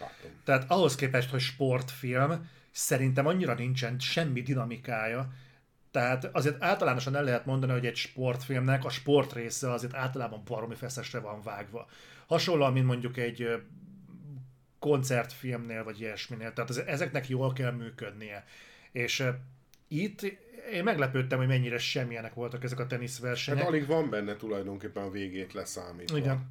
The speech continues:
Speaker 1: Tehát, ö, nem, nem is, úgy, úgy sportfilm, hogy nem is olyan sportolnám benne. Csak
Speaker 2: Igen.
Speaker 1: a végén.
Speaker 2: Igen. Úgyhogy én azt sem tartom valószínűnek, viszont, ö,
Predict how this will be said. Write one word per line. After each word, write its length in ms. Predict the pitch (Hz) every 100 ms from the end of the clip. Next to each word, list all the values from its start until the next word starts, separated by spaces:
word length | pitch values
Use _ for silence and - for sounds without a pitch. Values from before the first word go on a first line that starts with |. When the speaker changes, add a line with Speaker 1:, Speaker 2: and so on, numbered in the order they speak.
| -
Speaker 1:
Tehát, 300 | - 92 -
ö, 140 | 110 101 - - - -
nem, 260 | - 139 131
nem 160 | 131 139
is, 180 | 127 -
úgy, 220 | 165 165 -
úgy 180 | 160
sportfilm, 600 | 160 - 120 120 - 135
hogy 120 | 131 127
nem 120 | 113
is 120 | 113
olyan 140 | 120
sportolnám 680 | 110 - 101 87 87 82 82
benne. 320 | 78 73 69 - _ _
Csak 120 | 143
Speaker 2:
Igen. 120 | 127 110
Speaker 1:
a 40 |
végén. 440 | 104 87 73 71 - _
Speaker 2:
Igen. 300 | 139 123 123 127 - - - - _ _
Úgyhogy 300 | 127 139 131
én 300 | - 175 139
azt 160 | 131
sem 200 | - 175
tartom 360 | 170 156 139 156
valószínűnek, 840 | 151 147 135 - 151 143 143 135 - 147
viszont, 540 | 160 - 156 156 131
ö, 220 | 156 151